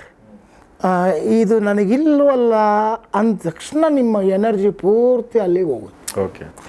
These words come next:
Speaker 1: ಅದು ಕೆಲಸ ಮಾಡಕ್ಕೆ ಸ್ಟಾರ್ಟ್ ಮಾಡುತ್ತೆ. ಆಮೇಲೆ ಅದು ಅದಕ್ಕೆ ಸಂಬಂಧಪಟ್ಟ ಸಣ್ಣ ಸಣ್ಣ ವಿಷಯಗಳನ್ನ ಇರಿಟೇಷನ್ ಆಗಿ ನಿಮ್ಗೆ ಹೇಳುತ್ತೆ. ಅದು ಅನ್ಕೊಳ್ಳುತ್ತೆ ನಿಮ್ಗೆ ಹೆಲ್ಪ್ ಮಾಡ್ತಿದ್ದೀನಿ ಅಂತ. ಯಾಕಂದ್ರೆ ನೀವು ಹೇಳಿದ್ರಲ್ಲ, "ನನಗಿದು ಇಷ್ಟ ಇಲ್ಲ" ಅಂತ.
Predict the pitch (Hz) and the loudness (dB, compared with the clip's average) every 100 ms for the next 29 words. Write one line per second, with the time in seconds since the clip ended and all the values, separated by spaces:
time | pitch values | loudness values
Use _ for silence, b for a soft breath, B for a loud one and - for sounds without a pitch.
0 | B B B 180 247 330 240 208 247 226 | B B B 0 0 0 0 0 0 0
1 | 208 208 - 185 160 185 208 220 202 190 | 0 -4 -4 -6 -2 -2 0 0 0 0
2 | 175 180 196 208 226 226 202 190 202 262 | 0 -2 -2 -2 -2 -2 -2 -2 0 0
3 | 247 269 277 285 294 277 208 240 208 214 | 0 0 0 0 0 0 0 0 0 0
4 | 196 180 202 190 196 175 208 - - - | 0 0 -4 -4 -4 -2 -4 -4 -14 -20
5 | 233 208 - - - - 185 180 175 185 | -20 -20 -20 -20 -18 -4 0 2 2 0
6 | - - - - 107 104 - - B B | -2 -12 -18 -20 -16 -16 -18 -20 B B
7 | - 165 240 247 262 254 226 214 196 196 | -4 0 0 0 0 0 0 0 0 0
8 | 190 208 185 196 180 175 160 120 110 - | 0 -2 0 -2 -2 -4 -6 -8 -14 -18
9 | 113 107 101 - - B B B B 180 | -20 -20 -20 -20 -14 B B B B -2
10 | 190 311 311 294 277 262 247 202 180 196 | 0 0 0 2 2 2 2 0 0 0
11 | 175 190 185 196 190 - 214 196 165 123 | 0 0 2 0 0 0 0 2 -2 -4